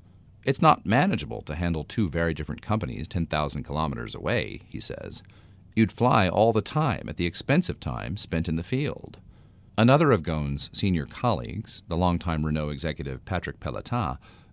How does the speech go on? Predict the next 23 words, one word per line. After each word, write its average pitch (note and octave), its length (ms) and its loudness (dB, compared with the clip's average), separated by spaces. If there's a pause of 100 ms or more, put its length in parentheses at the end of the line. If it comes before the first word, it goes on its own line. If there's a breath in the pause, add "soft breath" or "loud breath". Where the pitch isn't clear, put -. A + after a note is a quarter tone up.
(120)
also C3 320 6
disagreed C2+ 480 -4
with C2 120 -12
the C2 60 -10
decision. - 640 -8 (380)
He A2 240 2
and E2 160 0
Ghosn F2+ 400 2
later G2 320 2
had D2 140 -4
a C#2+ 60 -6
heated G2+ 360 -4
discussion D#2 580 -2
over C#2+ 220 -8
whether F2 240 -2
it - 80 -6
was C#2+ 140 -8
possible G#2 480 0
to F2+ 140 -4
do G#2 260 0
both D#2 240 -4
jobs C2 320 -4
effectively, - 560 -6